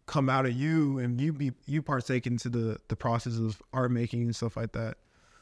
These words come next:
Um, and just, like, so many other ways. He has so many convictions of, like, how he tells stories, who he tells stories about, um, and how he chooses glass, right?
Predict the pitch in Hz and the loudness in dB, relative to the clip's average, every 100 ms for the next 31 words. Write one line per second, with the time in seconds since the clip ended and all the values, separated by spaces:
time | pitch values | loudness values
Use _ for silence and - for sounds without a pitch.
0 | _ - _ _ _ - 120 120 120 120 | _ -20 _ _ _ -6 -2 0 0 -2
1 | 131 175 190 196 147 160 151 135 123 127 | 0 0 6 6 6 4 4 4 2 2
2 | 120 113 135 127 135 127 127 120 120 - | 0 0 0 2 2 2 2 2 0 0
3 | 123 117 117 117 113 117 117 113 123 117 | -2 0 0 0 0 0 0 -2 -2 -2
4 | - 117 113 113 110 - - 127 120 - | -2 -2 0 0 -2 -6 -4 -2 -2 0
5 | 117 113 120 113 110 110 110 110 110 - | -2 -2 -2 -2 -2 -2 -2 -2 -4 -8
6 | _ - _ _ - 110 110 113 120 123 | _ -20 _ _ -10 -4 -2 -2 0 0
7 | 120 127 123 - 127 120 120 120 123 113 | 2 2 2 0 -2 -2 -2 0 0 -2
8 | - 117 117 117 | -4 -2 -2 -4